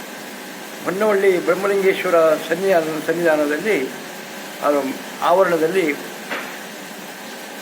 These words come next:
ಚತುರ್-, ಚತುರ್ಜನ್ಮ ಮೋಕ್ಷ ಎನ್ನುವಂಥ ಪೌರಾಣಿಕ ಆಖ್ಯಾನವನ್ನು ಆಯ್ದುಕೊಂಡು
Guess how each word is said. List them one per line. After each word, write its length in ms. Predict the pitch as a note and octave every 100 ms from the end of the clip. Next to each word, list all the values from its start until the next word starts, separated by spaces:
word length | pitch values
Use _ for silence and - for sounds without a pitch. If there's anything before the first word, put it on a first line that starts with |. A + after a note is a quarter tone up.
| - - - -
ಚತುರ್-, 480 | F3 A3+ G3+ F#3+ -
ಚತುರ್ಜನ್ಮ 480 | F#3 A3+ G3+ G3+ G3
ಮೋಕ್ಷ 280 | F3 E3+ E3+
ಎನ್ನುವಂಥ 440 | D#3+ D#3+ D#3 D3+
ಪೌರಾಣಿಕ 600 | D3+ C#3 F3 G#3 G#3+ G#3
ಆಖ್ಯಾನವನ್ನು 640 | D#3+ D3+ E3+ D#3+ D3+ D3+
ಆಯ್ದುಕೊಂಡು 800 | C#3+ C#3+ - D3+ G3+ E3 - -